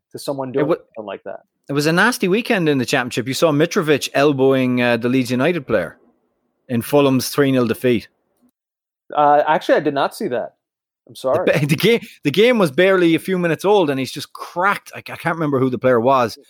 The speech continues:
Speaker 2: um, uh, the Leeds United player with an elbow,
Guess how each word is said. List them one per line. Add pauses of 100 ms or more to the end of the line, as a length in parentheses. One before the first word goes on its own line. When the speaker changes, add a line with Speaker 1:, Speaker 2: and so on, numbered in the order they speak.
(380)
Speaker 2:
um, (460)
uh,
the
Leeds
United
player
with
an
elbow,